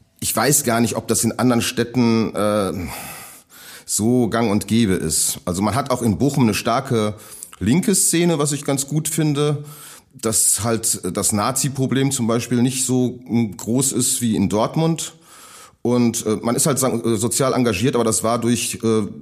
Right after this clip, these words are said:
Städten wie den Bahnhof Langendreher oder früher auch das Zwischenfall und so, also auch in Langendreher beides, äh,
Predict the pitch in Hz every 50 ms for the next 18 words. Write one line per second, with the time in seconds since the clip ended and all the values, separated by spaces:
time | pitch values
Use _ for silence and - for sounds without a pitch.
0 | - - - - - - 120 117 - 120 113 95 107 120 120 127 113 - 113 104
1 | 107 117 117 113 104 - 113 110 107 104 - 80 104 113 117 120 117 113 104 104
2 | 107 110 - - - 131 135 131 123 117 - 104 101 - 117 101 - - - -
3 | 123 - 131 123 127 123 110 110 107 95 95 95 - 110 110 110 113 117 - -
4 | - - - - - - 85 90 - - 113 98 95 95 92 - - 107 120 117
5 | 107 98 107 107 104 107 101 - - - - - - - - - - _ _ _
6 | 104 104 101 95